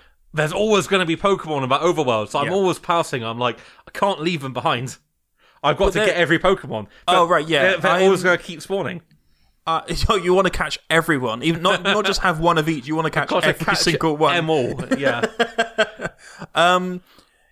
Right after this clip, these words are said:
Speaker 2: yeah, I can sort of understand it, but I don't think
Speaker 1: That,
Speaker 2: it's
Speaker 1: that's
Speaker 2: too
Speaker 1: just my personality, though. So I don't think it's, d-, d-, you know, feel free to take that for me just
Speaker 2: So
Speaker 1: kind of ranting.
Speaker 2: I'm kind of the same in that, like, once I see a Pokemon in an area,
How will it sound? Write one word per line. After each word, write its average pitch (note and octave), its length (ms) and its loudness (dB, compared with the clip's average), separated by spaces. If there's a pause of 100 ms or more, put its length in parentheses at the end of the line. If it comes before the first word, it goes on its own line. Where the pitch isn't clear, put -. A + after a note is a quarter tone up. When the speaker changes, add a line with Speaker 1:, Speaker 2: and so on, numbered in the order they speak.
(120)
Speaker 2:
yeah, F#3 220 2
I G3+ 80 2
can G#3 80 4
sort G#3+ 220 2
of F#3+ 60 4
understand E3 360 0
it, D3+ 60 -2
but D#3 60 0
I D#3+ 80 2
don't A3+ 100 0
think A#3 100 -6
Speaker 1:
That, G3 120 2
Speaker 2:
it's F#3+ 100 0
Speaker 1:
that's A3 140 2
Speaker 2:
too B3+ 80 2
Speaker 1:
just E3 100 0
my E3+ 280 2
personality, E3 600 -2
though. D#3+ 260 0 (280)
So C#3 360 0
I C#3+ 100 0
don't D3+ 280 -2
think C#3+ 260 -4
it's, D3 200 -8 (280)
d-, - 80 -20 (200)
d-, F#3 160 -8
you F3+ 60 0
know, D#3 160 4
feel F#3+ 240 0
free F3+ 120 0
to D#3+ 80 0
take D#3 260 -12
that C3+ 220 -4
for C#3 100 -4
me B2+ 380 -6 (220)
just - 240 -8
Speaker 2:
So C3 140 -2
Speaker 1:
kind G3+ 120 -6
of C#3+ 260 -12
ranting. B2+ 420 -6
Speaker 2:
I'm - 40 -4
kind C4+ 200 -4
of A#3+ 80 -10
the A#3 60 -8
same F#3+ 260 -4
in E3 160 -6
that, D#3 200 -2
like, D3 340 -4
once F#3 360 -4
I G3 80 -2
see F3+ 200 -2
a E3 60 0
Pokemon D#3 380 -2
in C#3+ 80 -6
an C#3+ 100 -6
area, A#2+ 560 -4